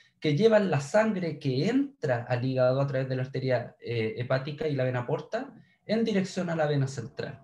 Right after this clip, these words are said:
¿cierto? Ahora, en paralelo, pero en, con el flujo en dirección contraria, hay una segunda red de tuberías que es mucho más pequeña, que aquí se ve en verde,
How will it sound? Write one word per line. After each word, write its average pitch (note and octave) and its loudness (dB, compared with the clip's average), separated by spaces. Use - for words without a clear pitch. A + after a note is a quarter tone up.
¿cierto? D3 -10
Ahora, D#3 6
en D3+ 2
paralelo, F#3 2
pero C3+ 4
en, B2 -2
con B2 2
el A#2 2
flujo D3+ 0
en B2 -2
dirección B2+ -4
contraria, F#3+ 0
hay D#3+ 0
una D#3+ -2
segunda F3 0
red D3+ 0
de C#3 -2
tuberías C3+ -2
que - -8
es C#3 0
mucho G3+ -2
más D3 -4
pequeña, B2+ -4
que C3+ -4
aquí - -10
se - -6
ve B2 -4
en B2+ -2
verde, A2 -4